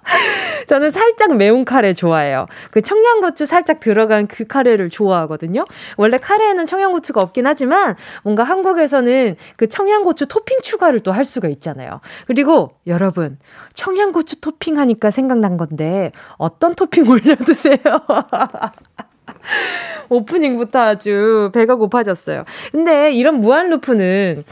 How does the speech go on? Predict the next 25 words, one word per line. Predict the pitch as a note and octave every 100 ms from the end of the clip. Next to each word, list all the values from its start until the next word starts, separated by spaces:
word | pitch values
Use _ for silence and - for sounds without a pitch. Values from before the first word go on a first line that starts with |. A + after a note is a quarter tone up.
| - -
카레뿐만 | - A4+ A#4 A4 G#4 F4
아니라 | G3 F3 A3+ B3+ - - -
그 | - D#4 D4
있잖아요. | - C#4 D4+ F#3+
우리 | D#3+
시리얼 | D#3+ - G4+ C5+ C5
먹을 | A#4 F4+
때도 | C#4 A#3
그렇잖아요. | G3+ E3+ F3 F3+ D3+ C3+ C3+ C3+ D3+ - - -
처음에 | - F#4+ F#4 C4 G#3 E3+ -
딱 | - A3 -
이렇게, | F#3 F#3 D#3+ D3 - _
어, | F3+ F#3+
패기 | - D#4+ D4+
있게 | - F3+ C#3 -
딱 | - - - _ _ _ _
그 | - G#3+ F#3+ D#3+ - -
시리얼에 | - F4 F4+ F#4 E4+ D4+ D4+ F4 F#4+ G4 - - _
딱 | - C#3+ - D#4
그 | - C#4+ C4 A#3
뭔가 | G#3 A3+ B3 A#3+ G#3+
이렇게 | G#3 G#3 G3
우유 | A3 A#3 C4+ B3+ B3+
딱 | B3+
적성으로, | - F#3 - B3+ B3 G3+